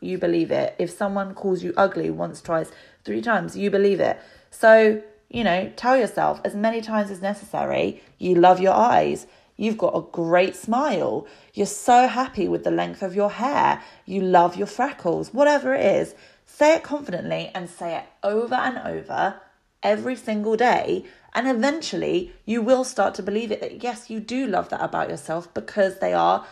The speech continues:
genuinely great features about you. Another thing you can do is carry the list around with you. So if you find that you have low points in the day relating to your body,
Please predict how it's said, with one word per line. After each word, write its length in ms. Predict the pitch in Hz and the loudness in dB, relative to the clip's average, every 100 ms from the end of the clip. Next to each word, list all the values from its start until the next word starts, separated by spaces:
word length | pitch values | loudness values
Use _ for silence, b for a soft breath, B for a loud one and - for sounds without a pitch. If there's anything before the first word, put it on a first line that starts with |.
| B B | B B
genuinely 520 | - 170 170 170 180 | 0 0 0 -6 -8
great 460 | 180 156 165 - - | -6 -2 -2 -4 -8
features 540 | - 165 - 160 170 - | -8 -8 -6 -6 -6 -8
about 480 | 208 147 - - _ | -4 -2 -2 -4 _
you. 420 | - 415 - - - _ _ _ _ - _ b b b b b b b | -4 -2 -2 -4 -8 _ _ _ _ -20 _ b b b b b b b
Another 380 | 254 254 277 311 | 0 4 4 4
thing 200 | 277 196 | 0 -2
you 120 | 170 | -4
can 200 | 160 165 | -4 -8
do 440 | 156 160 156 190 - B B | -4 -2 0 0 -2 B B
is 160 | 240 226 | -2 -2
carry 320 | - 226 220 | -2 2 4
the 80 | 208 | 2
list 260 | 190 - - | 0 -4 -4
around 420 | 180 170 170 160 | 0 0 0 -2
with 180 | 175 175 | -4 -2
you. 380 | 185 190 294 339 b b b b | 0 2 0 -6 b b b b
So 420 | - 247 233 233 220 | -6 2 4 4 0
if 160 | 233 240 | -4 -6
you 80 | |
find 380 | 269 247 226 202 | -4 -2 0 0
that 180 | 196 - | -2 -2
you 140 | 185 | -6
have 480 | 175 202 202 196 - - _ _ _ | -8 -2 0 0 -4 -18 _ _ _
low 340 | 190 190 208 233 | -6 4 6 6
points 400 | 220 185 165 - | 2 -8 -8 -6
in 200 | 190 175 | -4 -2
the 60 | 170 | 0
day 560 | 185 165 151 151 160 - | 2 4 2 -2 -6 -6
relating 500 | 170 170 165 - 160 | 0 0 0 -4 -12
to 140 | - | -6
your 160 | 180 160 | -2 -2
body, 680 | 156 165 - 110 156 190 | -2 -2 -2 -2 -2 -4